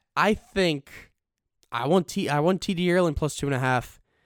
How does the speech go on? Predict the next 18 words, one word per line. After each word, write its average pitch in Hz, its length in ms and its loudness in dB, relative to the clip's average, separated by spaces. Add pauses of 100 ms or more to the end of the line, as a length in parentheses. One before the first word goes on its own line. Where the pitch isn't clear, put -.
(440)
uh, 120 580 0
under 139 320 2
fifty-eight 131 440 -4
point 123 220 -6
five 123 320 -2
for 120 140 -8
your 107 80 -8
Mister 110 260 -10
Baptiste. 104 840 -8 (960)
And 165 120 2
I 160 60 4
think 285 280 -4
it 247 120 -4
will 262 140 -2
be 254 180 -4
that. 151 260 -14 (260)
I 156 100 0
think - 600 -2